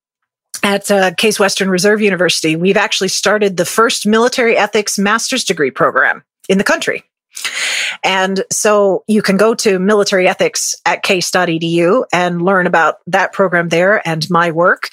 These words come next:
And we have some videos and things there that you can watch. And also, of course, the book itself.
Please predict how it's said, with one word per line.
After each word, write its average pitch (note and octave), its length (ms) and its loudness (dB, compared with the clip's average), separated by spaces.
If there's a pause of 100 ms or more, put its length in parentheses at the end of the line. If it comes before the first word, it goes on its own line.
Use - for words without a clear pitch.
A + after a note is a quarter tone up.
(300)
And F#3+ 80 0
we F3+ 100 2
have E3+ 160 0
some E3 180 -6
videos F#3 520 2
and F#3+ 100 -2
things F#3+ 320 -2
there G3 220 2
that E3+ 140 0
you G3 100 0
can F#3+ 160 -2
watch. - 840 -2
And G#3 340 0 (140)
also, F#3+ 560 0
of D#3+ 160 -2
course, F3+ 260 -2
the F3+ 80 -4
book F3+ 200 0
itself. A3+ 540 -2